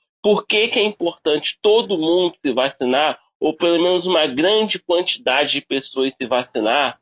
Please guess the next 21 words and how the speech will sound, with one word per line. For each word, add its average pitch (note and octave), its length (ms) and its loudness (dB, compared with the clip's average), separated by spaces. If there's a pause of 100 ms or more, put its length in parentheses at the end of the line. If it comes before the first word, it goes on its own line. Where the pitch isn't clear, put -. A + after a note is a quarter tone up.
(300)
né, C3+ 120 2
que D#3 100 -2
não E3 180 4
basta D#3 240 2
só D#3+ 240 0
eu G3+ 240 2
tomar D#3 280 2
a E3+ 40 0
vacina, D#3+ 500 -2
que D3 120 -6
não D3 160 2
vai D3 120 0
estar C3 220 -4
resolvido. B2+ 840 -4 (200)
E F#3+ 160 -2
também F#3+ 440 2
explicar F3+ 540 -2
nessa E3 220 -2
questão D#3 280 -8
da D3+ 100 0
logística, C#3 920 -2